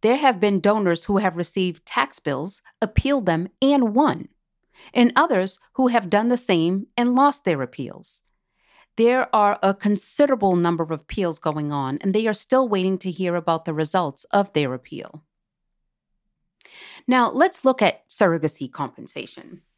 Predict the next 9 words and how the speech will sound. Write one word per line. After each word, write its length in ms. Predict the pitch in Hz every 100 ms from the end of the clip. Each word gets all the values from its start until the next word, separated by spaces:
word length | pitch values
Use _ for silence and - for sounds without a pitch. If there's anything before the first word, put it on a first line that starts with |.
| _ _ _ _ _ _ _ _ _ _ _
Surrogacy 540 | - 311 349 311 277
compensation 640 | 262 208 196 180 180 180 185
is 140 | 170
quite 280 | - 202 -
different 320 | 165 170 143
from 180 | 170 151
egg 160 | 156 139
donor 220 | 143 139
compensation 840 | - 143 143 143 131 - 117 95